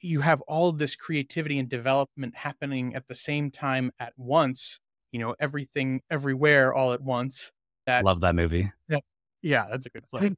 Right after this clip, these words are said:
Speaker 1: That now kinda, like, uh, you know, gets much more collaboration happening, and then someone does something over here, gives someone an idea to iterate on that,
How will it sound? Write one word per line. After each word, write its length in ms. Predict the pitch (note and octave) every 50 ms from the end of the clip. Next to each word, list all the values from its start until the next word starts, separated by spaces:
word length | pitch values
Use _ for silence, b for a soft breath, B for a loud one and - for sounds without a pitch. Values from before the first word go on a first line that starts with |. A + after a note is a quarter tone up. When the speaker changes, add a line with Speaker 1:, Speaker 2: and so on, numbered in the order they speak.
| _ _ -
Speaker 1:
That 160 | D#3+ C#3+ -
now 240 | D#3 D#3+ D#3 D3+ D3
kinda, 300 | - - D#3+ D#3 D3 C#3+
like, 340 | C#3+ C#3 C3 B2+ B2+ - C#3+
uh, 40 | - -
you 80 | - C#3
know, 80 | B2 -
gets 260 | - D#3 - - - - _ _ -
much 360 | F#3 D#3+ D#3 F3 F#3 - - - -
more 140 | D3 C3+
collaboration 800 | - - - C3 A2+ A2 A2 - A#2 B2+ D#3 E3+ D#3 - E3+ E3+
happening, 520 | C#3+ D#3 E3 D#3+ D#3 _ _ E3+ E3 D#3+ D#3
and 120 | C3+ A#2+
then 140 | A2+ A#2 - _ _ _ -
someone 380 | - E3 D3+ D3+ D3 C#3+ C#3+
does 180 | C#3 C3 B2 -
something 260 | C#3+ C3+ B2+ - B2+
over 160 | B2 A#2 A#2+
here, 300 | - - F3+ F#3 F3+ E3
gives 200 | C#3+ D3+ C3+ -
someone 280 | - D3 C3+ C3 B2+ B2
an 100 | A#2+ A2+
idea 400 | A2 A2 A#2 B2 B2+ B2+ B2 A#2+ - -
to 240 | - B2 A#2 A2+ - -
iterate 320 | D3+ D3 C#3+ C#3+ C#3 C3+
on 220 | C3 B2 A#2 A#2 A#2+
that, 320 | B2+ C3 C3 C3 C#3